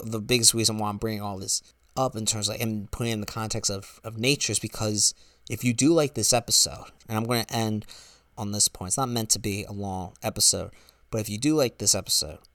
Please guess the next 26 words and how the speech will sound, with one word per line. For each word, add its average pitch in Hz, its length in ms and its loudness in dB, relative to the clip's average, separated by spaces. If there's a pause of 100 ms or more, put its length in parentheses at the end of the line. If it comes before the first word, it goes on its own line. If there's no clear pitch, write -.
(120)
check - 320 2
out 117 380 4
Into 139 260 6
the 147 80 0
Wild. 95 560 -2
It's - 140 -4
a - 20 -12
biography 107 560 0
movie 110 540 -2 (260)
from 101 300 -8 (100)
two - 160 0
thousand 110 280 4
seven 104 480 2 (260)
in 113 80 -8
which 110 180 0
it 110 100 -4
was 110 180 2
written 117 240 4
in 120 140 0
a 117 40 -2
book, 117 240 0
but 120 80 0
this 135 140 4
actually 135 280 0
did 123 180 2
happen. 113 460 -2